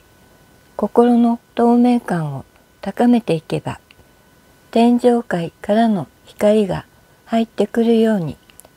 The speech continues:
なるのです。その具体的な霊障としては、守護霊あるいは指導霊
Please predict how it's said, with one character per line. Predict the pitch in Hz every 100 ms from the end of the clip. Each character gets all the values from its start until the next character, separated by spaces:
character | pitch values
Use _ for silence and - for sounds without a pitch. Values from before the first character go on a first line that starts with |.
| -
な | 185
る | 180
の | 156
で | 135 135
す。 | 147 - _ _ _ _ _ _ _ _ _ _ -
そ | - 220
の | 233 233 -
具 | -
体 | 208 220 233
的 | 233 233 - 226
な | 220 220 _
霊 | - 208 214
障 | - 208 208
と | 196 208
し |
て | - -
は、 | - - - _ - _ _ _ _ _ _ -
守 | 208
護 | 196 240
霊 | 196 147 - _ _ _ _
あ | 202
る | 214 240
い | 214
は | 143 - _ _ _ _
指 | - 214
導 | 240 233
霊 | 170 147